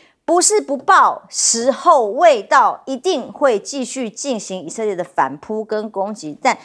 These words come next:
接下来怎么攻击？各种前，先前情报单位各种的说法，现在真的不知道。说要双方成立热线，热线之后怎么办？伊朗还在寻求中国的侦察卫星技术。哎，一旦有卫星技术的这个加持的话，当然对于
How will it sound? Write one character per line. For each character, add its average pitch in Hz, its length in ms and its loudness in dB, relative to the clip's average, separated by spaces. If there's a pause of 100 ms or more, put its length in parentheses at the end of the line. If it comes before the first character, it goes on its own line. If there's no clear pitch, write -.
(140)
接 - 140 -2
下 247 80 4
来 202 40 0
怎 160 100 -8
么 156 100 -10
攻 185 140 -8
击？ 156 200 -12
各 247 180 -2
种 147 240 -8
前， 226 220 -10
先 302 160 -6
前 233 160 -6
情 202 180 -10
报 254 120 0
单 226 140 -2
位 202 120 -4
各 233 80 -2
种 170 140 -6
的 156 80 -12
说 185 180 -10
法， 185 160 -4 (200)
现 262 180 2
在 220 40 -8
真 233 100 -10
的 226 60 -2
不 214 140 -12
知 214 160 -16
道。 220 180 2 (160)
说 247 160 2
要 233 160 4
双 226 240 -2
方 226 200 -2
成 190 240 -8
立 220 140 -10
热 220 200 0
线， 196 320 -2
热 277 100 4
线 226 220 -2
之 226 140 -6
后 247 100 0
怎 - 140 -12
么 156 80 -12
办？ 269 200 2 (340)
伊 285 140 -2
朗 180 140 0
还 160 140 -8
在 202 160 0
寻 185 200 -12
求 160 220 -8
中 320 240 -2
国 202 160 -2
的 170 100 -2
侦 226 240 -4
察 156 220 -4
卫 180 160 -4
星 175 240 -12
技 165 240 -12
术。 147 300 -16
哎， 285 160 2
一 254 40 -8
旦 247 200 0
有 180 60 -6
卫 220 120 0
星 214 180 -6
技 196 140 -12
术 185 140 -10
的 156 160 -6
这 147 120 -14
个 156 200 -8
加 196 360 -2
持 170 220 -10
的 151 160 -6
话， 180 180 0 (240)
当 247 160 0
然 170 300 -4 (220)
对 226 140 0
于 185 200 -8